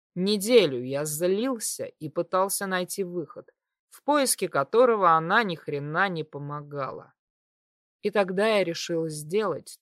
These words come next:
то же самое. Забить на нас с ней здоровенный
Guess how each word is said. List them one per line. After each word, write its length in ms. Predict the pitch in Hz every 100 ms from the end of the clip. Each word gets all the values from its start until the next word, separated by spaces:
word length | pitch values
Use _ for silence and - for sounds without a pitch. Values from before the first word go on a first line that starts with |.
| _
то 220 | 190 180
же 160 | 202 240
самое. 680 | - - - 120 - 135 _ _ _ _ _ _ -
Забить 640 | 240 320 247 277 240 -
на 180 | 151 151
нас 460 | 160 247 262 - -
с 220 | - -
ней 360 | 214 226 220
здоровенный 1120 | 208 156 147 135 131 139 208 240 240 220 190